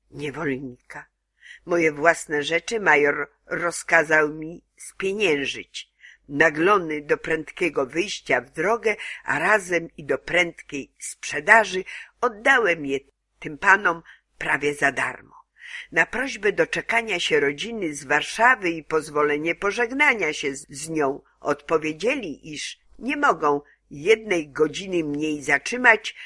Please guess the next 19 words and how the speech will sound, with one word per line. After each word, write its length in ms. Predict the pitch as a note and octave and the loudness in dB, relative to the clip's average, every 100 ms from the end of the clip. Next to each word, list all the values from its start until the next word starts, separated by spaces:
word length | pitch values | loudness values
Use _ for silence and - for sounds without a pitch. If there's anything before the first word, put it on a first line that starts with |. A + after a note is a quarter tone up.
| - - | -20 -12
gdyż 280 | - D#3 - | -6 -6 -6
wskutek 640 | - - A3 - D#3+ - | -10 -10 -6 -2 -2 0
rozkazu 760 | D3+ - - G#3 F#3+ C#3+ C3+ - _ | -4 -4 2 8 8 8 -10 -12 _
Gorczakowa 920 | B2+ C3+ C3 - D#3 - B3+ A3+ G3+ - - - | -8 -6 -6 -6 -4 0 2 6 6 4 -12 -12
natychmiast 920 | G3+ A#3+ - F#3+ - - D#3+ E3 - F#3+ | 2 2 2 -4 -6 -2 0 0 -4 -8
muszą 500 | G3+ F#3 G3 F#3 F#3 | -6 -4 -2 -2 -4
mnie 320 | D#3+ C3+ F3+ | -4 -2 -2
w 60 | |
drogę 460 | D3+ C3+ C#3+ C#3 F3+ | -4 0 0 2 2
wyprawić. 1000 | E3 G#3+ D3+ C3 B2+ C3+ B2 - - - _ _ _ - | 2 -2 2 4 4 0 -16 -12 -12 -12 _ _ _ -8
Tak 220 | E3 G3 | -6 -4
więc, 440 | A3 B3 - - - - - - | -6 -10 -12 -20 -18 -20 -20 -8
przebrany 720 | - E3 E3 F3 F#3+ A3 C4 | -2 0 8 10 10 6 -6
i 240 | - F#3+ | -8 -12
zmieniony 640 | D#3 D3+ D3+ D#3 F#3 D#3+ D3 | -8 -4 -2 2 2 2 -2
do 140 | C3+ | -2
niepoznania, 880 | C#3 C3+ - C3 D#3+ F#3+ A3+ G#3+ F#3+ - - - | -2 -4 -6 -8 -2 2 2 2 -2 -2 -18 -10
między 520 | D#3 D#3+ D3 D3 C#3+ - - | -4 -4 -4 -8 -8 -10 -20
dwoma 680 | C#3+ C#3+ D3 G3 D#3+ C3+ | -12 -6 2 2 4 2